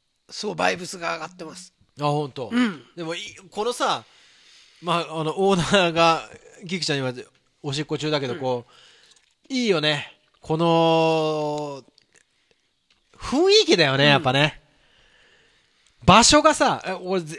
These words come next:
Speaker 2: ゼータオンどころとかもやっぱ角屋がありきじゃん。
Speaker 1: うん。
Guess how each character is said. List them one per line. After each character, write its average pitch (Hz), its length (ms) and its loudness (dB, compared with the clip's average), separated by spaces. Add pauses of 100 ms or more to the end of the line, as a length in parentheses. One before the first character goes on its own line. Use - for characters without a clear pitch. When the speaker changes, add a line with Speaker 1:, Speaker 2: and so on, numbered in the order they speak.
(100)
Speaker 2:
ゼ 254 360 2
ー 302 60 -10
タ 294 160 2
オ 294 80 -2
ン 285 80 -10
ど 294 100 -4
こ 285 60 -2
ろ 285 60 -4
と 285 80 4
か 226 80 2
も 156 120 0
や 135 60 0
っ - 20 -2
ぱ 143 160 -4
角 233 320 2
屋 302 180 10
が 190 160 6
あ 208 60 8
り 190 100 6
き 151 80 -10
じ 117 140 -6
ゃ 101 80 -10
ん。 95 100 -20 (220)
Speaker 1:
う 202 100 -16
ん。 143 160 -16